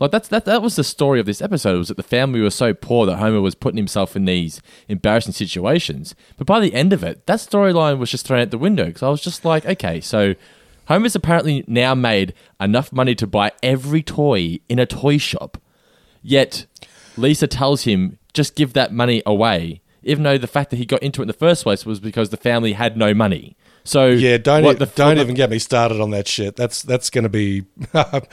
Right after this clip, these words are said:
Speaker 2: actually, we'll, we'll, we'll talk about it, that at the very end when we talk about what we learned from this lesson, because I have thoughts on that.
Speaker 1: But yeah, yeah, the whole point of this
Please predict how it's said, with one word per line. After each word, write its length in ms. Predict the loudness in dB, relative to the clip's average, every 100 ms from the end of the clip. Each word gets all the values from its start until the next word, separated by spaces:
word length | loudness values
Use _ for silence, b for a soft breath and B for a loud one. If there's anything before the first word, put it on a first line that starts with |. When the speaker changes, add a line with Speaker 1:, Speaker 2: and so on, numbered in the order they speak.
| B B B -6
Speaker 2:
actually, 320 | -4 -2 -4 -6 _ -10
we'll, 140 | -10 -10 -12
we'll, 220 | -8 -8
we'll 140 | -6 -2
talk 240 | 0 0
about 180 | 0 0
it, 360 | 0 -6 -10 -8
that 160 | -6
at 80 | -8
the 80 | -8
very 320 | -4 -4 -6
end 180 | -10 -8
when 100 | -8
we 100 | -8
talk 220 | -4 -6
about 220 | -4 -8
what 180 | -10 -12
we 80 | -12
learned 300 | -10 -10 -10
from 100 | -12
this 180 | -12 -12
lesson, 260 | -12 -12
because 320 | -12 -12 -12 -14 B B B
I 160 | -6 -2
have 240 | -2 -2
thoughts 360 | -2 -2 -2 -14 -12
on 160 | -10 -10
that. 340 | -10 -12 -18 B B B -6
Speaker 1:
But 80 |
yeah, 100 | -2
yeah, 120 | 0 0
the 120 | 0
whole 160 | -2
point 300 | -2 -2 -2
of 60 | -2
this 180 | -6